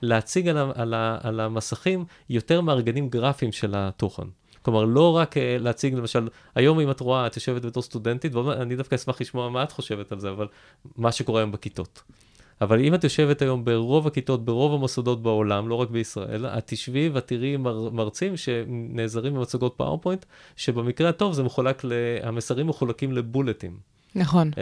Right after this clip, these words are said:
Speaker 1: אמ, עכשיו, בולטים זה מארגן גרפי, אבל הוא מארגן גרפי מאוד פשוט,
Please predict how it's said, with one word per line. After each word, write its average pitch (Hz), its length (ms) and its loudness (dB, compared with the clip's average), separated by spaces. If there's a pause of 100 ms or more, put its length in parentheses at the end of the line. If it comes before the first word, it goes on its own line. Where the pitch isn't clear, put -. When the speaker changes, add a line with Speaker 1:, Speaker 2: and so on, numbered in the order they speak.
(140)
Speaker 1:
אמ, 110 80 0
עכשיו, 120 320 4
בולטים 175 460 2
זה 131 100 0
מארגן 127 400 0
גרפי, 151 300 0
אבל 110 100 0
הוא 110 80 -2
מארגן 113 260 -2
גרפי 123 260 -2
מאוד 127 300 0
פשוט, - 460 -2